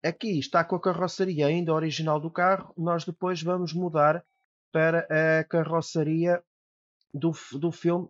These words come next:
do Regresso ao Futuro, ok? Este é o carro normal, sem qualquer alteração. Nós depois vamos colocar todas as peças para ficar igual ao Regresso ao Futuro, tá? Bom, eu vou tratar do motor e já volto com vocês. Estou de volta,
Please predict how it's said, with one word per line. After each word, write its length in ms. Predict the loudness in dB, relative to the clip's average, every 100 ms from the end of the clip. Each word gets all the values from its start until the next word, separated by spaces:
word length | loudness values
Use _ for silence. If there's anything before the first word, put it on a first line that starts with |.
| _
do 380 | -2 0 0 -4
Regresso 480 | -14 -2 -2 0
ao 80 | -4
Futuro, 340 | -6 -4 -2 -2
ok? 220 | -2 -2
Este 180 | -2 0
é 40 |
o 60 | 0
carro 320 | 2 2 2
normal, 380 | 0 2 4 2
sem 180 | 2 0
qualquer 280 | 0 2 0
alteração. 500 | 2 -4 0 -2 -2 _ _ _
Nós 200 | 0 2
depois 180 | 4 4
vamos 220 | 4 0
colocar 400 | -4 -2 2 2
todas 320 | 2 0 0
as 100 | -6
peças 540 | 2 0 0 -10 -10 _ _ _ _ _ _ _
para 180 | 2 2
ficar 480 | 0 0 2 2 0
igual 560 | -6 2 6 6 4 _ _ _ 2
ao 400 | 4 4 -2 -12
Regresso 440 | -8 -2 -2 -2
ao 40 |
Futuro, 400 | -6 -6 -8 -8 -16 _ _
tá? 280 | 4 4 2
Bom, 240 | 0 2 0
eu 40 |
vou 120 | -4
tratar 300 | -4 0 0
do 80 | 0
motor 360 | -2 0 0 -2 _ _
e 320 | -8 -4 -4 -2
já 200 | 0 0
volto 260 | 0 -4
com 100 | -4
vocês. 520 | -6 -4 -6 -8 -14 _ _ _ _ _ _ _ _ _ _
Estou 180 | -2 4
de 60 |
volta, 420 | 10 10 10 0